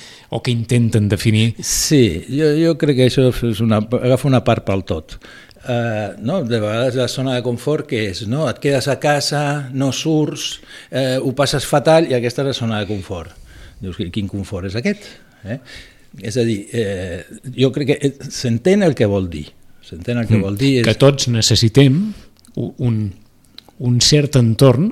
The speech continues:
Speaker 1: en el qual ens hi trobem.
Speaker 2: A veure, tenim tendència a, a,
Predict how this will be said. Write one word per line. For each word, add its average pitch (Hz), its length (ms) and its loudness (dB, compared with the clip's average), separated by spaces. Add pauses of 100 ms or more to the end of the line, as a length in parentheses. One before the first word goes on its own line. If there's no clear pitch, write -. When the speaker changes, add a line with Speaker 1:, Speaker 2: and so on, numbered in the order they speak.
Speaker 1:
en 135 120 4
el 113 100 2
qual 123 240 2
ens 131 140 4
hi 120 80 6
trobem. 120 580 2 (880)
Speaker 2:
A 160 120 -6
veure, 175 160 -2
tenim 202 300 2
tendència 160 920 4
a, 117 220 4
a, 117 260 0